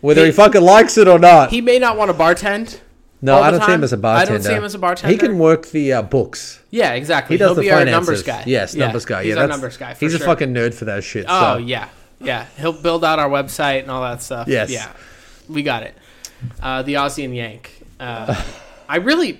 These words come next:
Speaker 2: by the way, I'm, like, really proud of that name. I think that's a great name for a bar.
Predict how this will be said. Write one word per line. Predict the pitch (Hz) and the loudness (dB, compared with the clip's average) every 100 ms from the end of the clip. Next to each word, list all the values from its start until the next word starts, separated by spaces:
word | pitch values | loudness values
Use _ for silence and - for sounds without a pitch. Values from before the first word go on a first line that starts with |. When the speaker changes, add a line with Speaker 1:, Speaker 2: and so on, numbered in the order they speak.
| - 147 | -18 -6
Speaker 2:
by | 165 214 | -4 -2
the | 156 | -2
way, | 151 208 208 | -2 -4 -6
I'm, | 170 180 | -6 -4
like, | 233 220 | -6 -4
really | 151 156 | -4 -4
proud | 135 139 135 | -2 -2 -2
of | 131 | -8
that | 117 | -12
name. | 117 104 - _ | -16 -18 -20 _
I | 156 156 | -8 -4
think | 196 | -4
that's | 214 196 | -4 -6
a | |
great | 127 135 139 123 | -8 -6 -6 -6
name | 123 117 | -10 -10
for | - 117 | -12 -12
a | |
bar. | 110 104 | -12 -16